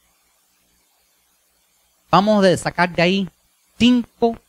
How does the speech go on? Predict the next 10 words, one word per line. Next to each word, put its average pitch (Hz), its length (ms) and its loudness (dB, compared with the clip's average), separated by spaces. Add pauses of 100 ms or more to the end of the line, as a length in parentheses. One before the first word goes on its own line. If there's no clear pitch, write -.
(180)
razones 143 480 -2
que 127 120 -8
tú 156 140 -6
puedes 151 560 0
orar 143 400 -2
con 135 220 -4
confianza. 113 600 -6 (340)
Saquen 160 260 -6
sus 151 180 -10
plumas 262 600 -6